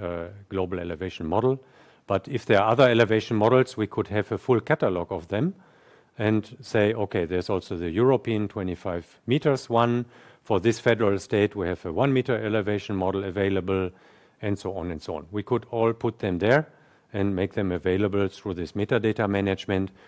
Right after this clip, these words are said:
and this would go into the persistent storage. This can be even offered to, um, to users, uh,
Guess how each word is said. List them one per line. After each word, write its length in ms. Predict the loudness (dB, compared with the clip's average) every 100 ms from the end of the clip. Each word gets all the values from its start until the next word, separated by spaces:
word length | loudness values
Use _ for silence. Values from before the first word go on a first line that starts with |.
| -20 -10
and 140 | -4
this 180 | -2 -2
would 180 | -2 0
go 200 | 2 2
into 240 | 0 -4
the 120 | -4 -4
persistent 600 | -6 -6 -6 -8 -8 -10
storage. 540 | -8 -8 -8 -12 -20 _ _ _ _ _ _ _ -6
This 140 | -4
can 220 | 2 4
be 100 | 4 0 -2
even 420 | 0 2 2 0 -6 _ _ 0
offered 500 | 0 4 4 4 -2 _
to, 400 | 0 2 2 -2 -2
um, 480 | 0 0 0 -4 -8 _ _ _ _ _ _ _ _ -6
to 420 | -4 -2 -4 -4
users, 600 | 2 4 6 4 2 -10 -20 _ _ _ _ _ _ _ 0
uh, 380 | 6 8 8